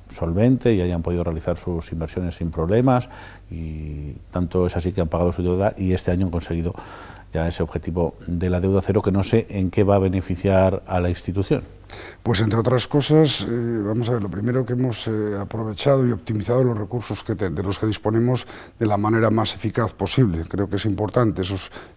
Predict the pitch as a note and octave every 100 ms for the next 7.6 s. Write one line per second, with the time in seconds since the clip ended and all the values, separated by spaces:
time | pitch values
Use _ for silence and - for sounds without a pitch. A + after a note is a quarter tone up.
0 | - C3 B2 A2+ A2 A2 A2 A2+ A2 A#2
1 | A2+ G#2 A#2 A#2+ A2+ G2+ G#2+ G#2+ G#2 A2
2 | G#2+ G2+ G2+ A#2 - G2+ G#2 A#2 C#3+ C3+
3 | B2+ - - - - G2+ G#2+ A2 - F#2+
4 | A2 A2 A2 - G#2 G#2+ G#2+ G#2+ G#2 G2
5 | A#2+ A2+ - B2+ - - - - A2 -
6 | A2+ A#2+ G#2+ - A2+ F#2+ B2 C3 - -
7 | G#2+ A2+ - B2 A#2+ C#3+